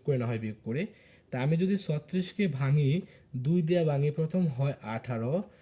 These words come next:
দুই দিয়া আবার ভাঙলে হয় নয়। এখন তুমি একটা জিনিস লক্ষ্য করো, এই নয়, নয় রাখলাম, প্লাস দুই দুগুণে কত হ-, হয়? চার, যোগ করলে কত হচ্ছে? তেরো।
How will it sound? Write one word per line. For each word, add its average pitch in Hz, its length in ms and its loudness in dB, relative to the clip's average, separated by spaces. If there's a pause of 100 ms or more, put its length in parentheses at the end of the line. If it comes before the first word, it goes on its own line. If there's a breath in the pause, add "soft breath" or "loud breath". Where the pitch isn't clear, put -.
(240 soft breath)
দুই 139 260 2
দিয়া 170 200 2
আবার 143 320 -4
ভাঙলে 143 280 2
হয় 127 180 0
নয়। 120 380 -2 (360 soft breath)
এখন 180 220 2
তুমি 190 180 2
একটা 190 140 -2
জিনিস 190 240 0
লক্ষ্য 143 260 -2
করো, 143 320 0 (340 loud breath)
এই 156 120 2
নয়, 156 280 6
নয় 139 280 2
রাখলাম, 175 440 -2 (180)
প্লাস 120 540 -4 (480 soft breath)
দুই 131 220 2
দুগুণে 165 280 2
কত 165 180 0
হ-, 165 380 -2
হয়? 247 180 -2 (300)
চার, - 460 -10
যোগ 151 200 -2
করলে 156 160 0
কত 147 140 -2
হচ্ছে? 151 300 -4
তেরো। - 300 -10